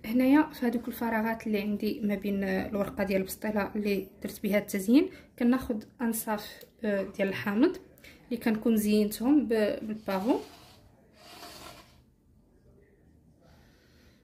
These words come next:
التقديم النهائي ديال البسطيله ديالي هو هذا، كتجي على هذا الشكل هذا. بالنسبه لي بانيني، الشكل ديالهم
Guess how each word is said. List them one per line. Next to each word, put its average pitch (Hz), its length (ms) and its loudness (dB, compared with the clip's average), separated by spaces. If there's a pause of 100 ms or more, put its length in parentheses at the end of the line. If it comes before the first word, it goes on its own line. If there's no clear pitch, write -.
(600)
التقديم 240 580 0
النهائي 226 520 2
ديال 208 320 0
البسطيله 202 440 0
ديالي 202 320 0
هو 220 120 2
هذا، 190 360 0 (240)
كتجي - 280 -8
على 196 80 -8
هذا 190 80 -6
الشكل - 300 -4
هذا. 226 340 2 (2250)
بالنسبه 233 440 4
لي 302 140 12
بانيني، 247 540 2 (400)
الشكل 233 360 -6
ديالهم 214 420 0